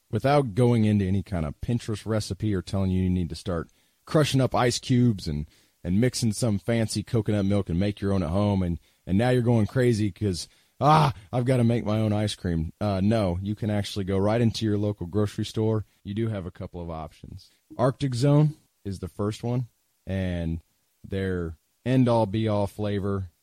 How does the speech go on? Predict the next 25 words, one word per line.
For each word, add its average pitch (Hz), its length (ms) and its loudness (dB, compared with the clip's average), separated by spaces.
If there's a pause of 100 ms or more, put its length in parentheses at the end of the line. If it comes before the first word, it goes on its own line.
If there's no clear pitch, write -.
(120)
has 85 140 -10
gotta 92 260 -4
be 90 240 -6
the 80 100 -8
cookie 80 300 -12
dough. 73 320 -10
That 90 200 -6
one's 87 240 -4
the 85 100 -8
best. 80 400 -10
That 80 160 -6
one's 78 220 -4
my 78 180 -4
go-to. 71 480 -14 (800)
Your 101 300 -2
other 131 260 2
option 92 440 -4
would 95 100 -6
be 90 100 -4
Halo 107 300 -2
Top. 73 360 -8
Now, 87 180 -6
Halo 147 300 2
Top 113 320 -4
has 90 480 -6